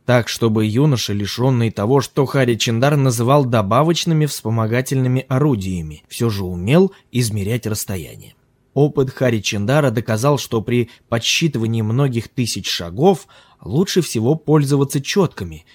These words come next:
с восемьюдесятью одним или ста восемью шариками, ибо последнее число делится и снова делится на многие кратные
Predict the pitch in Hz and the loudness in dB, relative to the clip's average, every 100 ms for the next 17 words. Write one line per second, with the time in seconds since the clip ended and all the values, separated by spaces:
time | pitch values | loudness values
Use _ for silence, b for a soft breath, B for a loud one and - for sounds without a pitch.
0 | b - 120 120 - 117 120 175 147 - | b -10 -2 -2 0 0 2 2 0 -2
1 | 117 135 135 117 B - 110 107 127 170 | -2 2 2 2 B -6 -4 0 4 4
2 | 180 b b _ - 127 123 - 160 151 | 4 b b _ -2 0 0 0 0 0
3 | 139 151 147 165 - 90 85 - 82 76 | 0 0 2 2 0 -6 -12 -16 -18 -18
4 | _ _ - 120 123 117 120 113 127 127 | _ _ -4 0 0 0 -2 0 2 2
5 | 107 101 101 104 - 127 135 123 135 120 | 2 -4 -4 -6 -2 0 0 2 4 2
6 | - 113 - 110 123 110 92 135 156 135 | 2 -2 -2 -2 0 -2 0 0 0 0
7 | 131 117 113 104 113 147 143 127 - 101 | -2 0 0 0 0 2 2 0 -2 -2
8 | 117 143 - 147 139 | 0 0 2 2 2